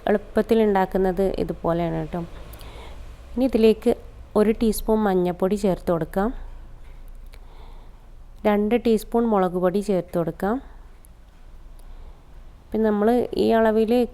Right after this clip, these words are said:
കറി ഉണ്ടാക്കുകയാണെന്നുണ്ടെങ്കിൽ ഒരു ആറ് പേർക്കൊക്കെ ഇഷ്ടംപോലെ കഴിക്കാനുണ്ടാവും. ഇനി ഇതിലേക്ക് രണ്ട് ടീസ്പൂൺ മല്ലിപ്പൊടി ചേർത്ത് കൊടുക്കാം.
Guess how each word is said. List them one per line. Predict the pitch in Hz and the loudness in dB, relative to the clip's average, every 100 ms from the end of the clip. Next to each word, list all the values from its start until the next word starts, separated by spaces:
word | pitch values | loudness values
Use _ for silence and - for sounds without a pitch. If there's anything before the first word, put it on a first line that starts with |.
| - | 0
കറി | 220 202 208 | 2 2 2
ഉണ്ടാക്കുകയാണെന്നുണ്ടെങ്കിൽ | 208 196 - 202 196 196 196 190 180 180 202 226 - - - - | 0 -2 -2 -2 0 0 0 0 0 -2 -2 -4 -8 -14 -14 -6
ഒരു | 190 180 180 175 170 - - | -2 0 0 0 -2 -4 -2
ആറ് | 185 202 202 | 2 2 2
പേർക്കൊക്കെ | 214 202 196 190 208 240 - | 2 2 0 -2 -4 -4 -6
ഇഷ്ടംപോലെ | - - 196 202 220 | -12 -6 -2 2 2
കഴിക്കാനുണ്ടാവും. | 190 - 175 175 180 170 175 254 - - - - - - - - - - - - - - - | 0 -2 -4 -2 -2 0 -2 -4 -8 -12 -12 -14 -14 -16 -14 -14 -14 -14 -14 -14 -16 -14 -2
ഇനി | 247 | 2
ഇതിലേക്ക് | 254 226 226 220 262 294 - | 4 6 4 4 -2 -2 -2
രണ്ട് | 196 208 226 247 | 0 2 2 2
ടീസ്പൂൺ | 214 - 220 220 | 0 2 0 2
മല്ലിപ്പൊടി | 202 175 175 - 185 208 | 2 0 -2 0 0 0
ചേർത്ത് | 208 185 - | 0 0 0
കൊടുക്കാം. | 175 165 - 214 | -2 -2 -2 -2